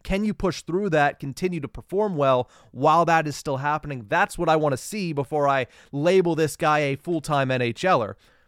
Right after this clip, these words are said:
Just simply because that's what you do with basically every player at this point. Like, everybody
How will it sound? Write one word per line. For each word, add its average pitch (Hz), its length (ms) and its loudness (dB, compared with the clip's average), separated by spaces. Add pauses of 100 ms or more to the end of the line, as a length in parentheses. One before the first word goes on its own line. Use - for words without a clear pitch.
(180)
Just 220 200 2
simply 185 240 2
because 160 280 0
that's 151 200 2
what 156 100 -6
you 156 100 -2
do 151 140 4
with 143 160 0
basically 139 420 -2
every 147 220 0
player 107 260 -4
at 95 120 -12
this 98 120 -12
point. 107 240 -10
Like, 104 180 -10 (320)
everybody 165 520 0